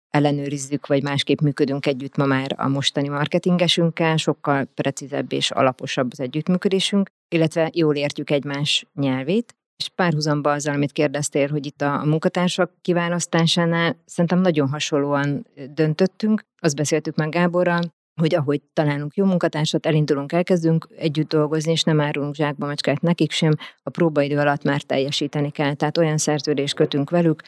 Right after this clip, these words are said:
ahol a próbaidő első három hónapjában nekik be kell azt bizonyítaniuk, hogy itt, ö, helyt fognak tudni állni, és nem várhatunk, tehát nincs arra időnk, hogy sokáig tanítgassunk valakit, vagy sokáig várjunk arra, hogy majd ő fel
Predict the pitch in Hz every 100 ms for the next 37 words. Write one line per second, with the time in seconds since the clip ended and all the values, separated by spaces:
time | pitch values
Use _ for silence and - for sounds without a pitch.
0 | - - 143 143 143 160 143 135 143 147
1 | 143 139 139 147 143 156 151 151 139 139
2 | 139 143 151 - - 143 147 139 - 143
3 | 147 143 143 143 143 - 147 147 - -
4 | 143 139 139 135 - 139 147 147 147 139
5 | 139 143 139 143 143 147 _ - 165 -
6 | - 160 151 147 151 151 151 156 156 160
7 | 165 151 156 151 151 151 151 143 151 147
8 | - - 160 151 147 151 147 131 151 -
9 | 147 147 151 143 143 147 - 143 - -
10 | 143 147 139 - _ _ _ - 151 151
11 | 151 151 156 143 147 147 - _ 160 139
12 | 143 139 143 143 147 - - 147 143 139